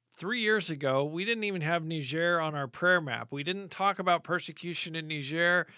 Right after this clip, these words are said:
Uh, it was just sort of Nigeria's next door neighbor, and that's what we knew.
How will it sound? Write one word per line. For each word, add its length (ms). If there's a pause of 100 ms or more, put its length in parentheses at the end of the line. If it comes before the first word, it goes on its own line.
(260)
Uh, 240
it 200
was 160
just 260
sort 220
of 320
Nigeria's 680
next 240
door 220
neighbor, 380
and 220
that's 240
what 140
we 160
knew. 480